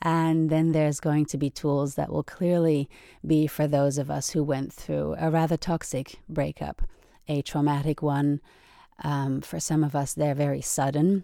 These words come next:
We didn't see it coming or didn't want to see it coming, maybe, um, depending on if we were left or if we left the other person. And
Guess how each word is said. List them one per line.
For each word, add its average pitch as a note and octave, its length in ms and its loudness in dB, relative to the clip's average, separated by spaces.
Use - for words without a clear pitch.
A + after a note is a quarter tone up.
We D#3 140 2
didn't C#3+ 240 0
see D#3 260 -2
it D3 120 -4
coming D#3+ 540 2
or D3+ 140 4
didn't C#3 260 -2
want C3+ 220 -2
to E3+ 80 -2
see E3 240 0
it E3 100 0
coming, D#3+ 380 4
maybe, D3+ 720 0
um, D3+ 680 -4
depending D#3 480 2
on C3+ 140 0
if C#3 180 -10
we F3+ 220 4
were E3+ 200 4
left D3+ 520 0
or C3+ 240 0
if - 240 -6
we E3+ 120 4
left E3 340 0
the D3+ 140 2
other C3+ 160 -2
person. D3+ 680 2
And C#3 580 -2